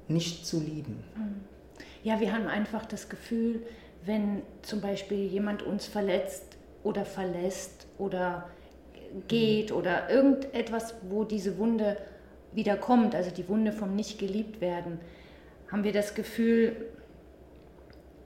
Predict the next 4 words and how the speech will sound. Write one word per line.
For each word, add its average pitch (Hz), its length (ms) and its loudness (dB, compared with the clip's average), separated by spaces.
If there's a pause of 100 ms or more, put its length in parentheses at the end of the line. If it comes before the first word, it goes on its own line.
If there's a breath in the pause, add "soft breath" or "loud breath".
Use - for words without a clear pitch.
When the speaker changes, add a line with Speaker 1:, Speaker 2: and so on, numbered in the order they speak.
(1300)
Speaker 2:
das 233 180 -2
ist 233 160 -2
too 214 100 -2
much. 190 480 -2